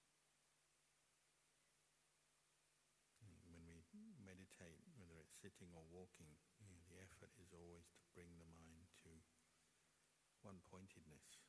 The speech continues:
to get beyond the hindrances. That's your goal. You might say that's the goal of the holy life, you know, to keep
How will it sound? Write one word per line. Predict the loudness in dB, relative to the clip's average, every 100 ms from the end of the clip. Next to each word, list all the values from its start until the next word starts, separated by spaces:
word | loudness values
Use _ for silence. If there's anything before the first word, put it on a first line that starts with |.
| -6 -8 -8
to | -2
get | 0 0 2
beyond | 2 4 4 4
the | 2
hindrances. | 2 2 0 -2 -2 -2 -4 -6 -8 -10 -4
That's | -2 -2 -2
your | -2 2
goal. | 4 4 2 0 -6 -10 -10 -10 -10 -10 -10 -10 -10 -10 -10 -12 -12 -12 -12 -10 -10 -10 -10 -10 -10 -12 -12 -12 -12 -12 -12 -10 -4
You | 0 2
might | 2 2 2
say | 2
that's | 4 4 2 0
the | 2
goal | 4 6 6
of | 4
the | 0 6
holy | 6 6 4
life, | 2 2 -2 -6 -8 -10 -10 -12 -12 -10 -10 -10 -10 -6
you | -4
know, | -4 -2
to | -2 -2
keep | 0 0